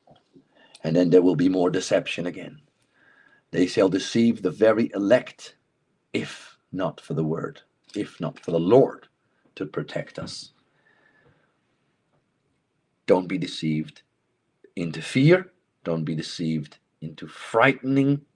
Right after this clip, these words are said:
situations. Don't be deceived at all. Live by faith. Get in the Word of God. Get to read all that is about the end time. Get into Matthew twenty-four. Get into Revelation.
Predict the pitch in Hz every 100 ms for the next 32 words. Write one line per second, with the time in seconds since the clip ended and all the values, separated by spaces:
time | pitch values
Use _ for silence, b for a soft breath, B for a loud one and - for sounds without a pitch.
0 | _ _ - 120 - 123 117 113 - 117
1 | - - 92 87 90 76 73 - 87 87
2 | 87 87 - _ _ - 71 76 - _
3 | _ b b b b 76 80 104 - -
4 | - - - - _ _ _ _ _ _
5 | _ _ _ _ _ _ - 104 104 104
6 | 104 104 101 95 95 82 - _ _ _
7 | _ _ 117 110 - 131 110 110 113 113
8 | - _ _ _ _ _ - 117 123 131
9 | 110 101 85 92 95 85 - - 80 95
10 | 95 90 - _ _ _ 85 92 87 80
11 | - 85 69 73 98 101 95 98 90 101
12 | 95 - 87 - 98 90 82 98 98 82
13 | - _ _ _ _ 90 92 95 - 92
14 | 95 90 92 95 82 - -